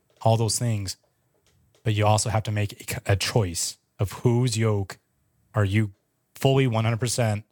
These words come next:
bought in on to spread across the circles of your life. So I'll lead it, leave it with this last thing. My hope for everybody, myself included, for this upcoming week, may we all be covered by the dust of our rabbi,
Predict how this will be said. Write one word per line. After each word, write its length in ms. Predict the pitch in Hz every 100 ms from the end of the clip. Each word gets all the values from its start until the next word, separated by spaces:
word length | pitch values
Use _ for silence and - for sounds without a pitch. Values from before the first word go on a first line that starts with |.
| _ _ _ -
bought 180 | 104 98
in 120 | 95
on 240 | 87 85 85 _ _ _ _ _ _ -
to 100 | -
spread 220 | 107 107 95
across 400 | - 98 - - _ _ _ _ _ _ -
the 100 | 117
circles 200 | 117 92
of 40 |
your 80 | 101
life. 240 | 95 90 _ _ _ _ _ _
So 120 | - 120
I'll 120 | 110
lead 160 | 127
it, 140 | 123 110 _ _ _ -
leave 140 | 123
it 80 | 123
with 120 | 120
this 160 | 107 -
last 220 | 110 -
thing. 260 | 101 92 85 _ _ _ _ -
My 160 | 110 110
hope 340 | 123 135 - _ _
for 80 | -
everybody, 440 | 107 117 117 120 117
myself 420 | 101 95 123 113
included, 460 | 113 127 113 101 -
for 100 | -
this 140 | 92
upcoming 360 | 120 - 120 113
week, 320 | 101 98 - - _ _ _ _ _ _ _ _ _ _ -
may 80 | 107
we 160 | 95
all 320 | - 113 120 120
be 120 | 120
covered 300 | - 113 110
by 100 | 107
the 100 | 98
dust 240 | 98 101 104
of 80 |
our 100 | 95
rabbi, 360 | 92 85 82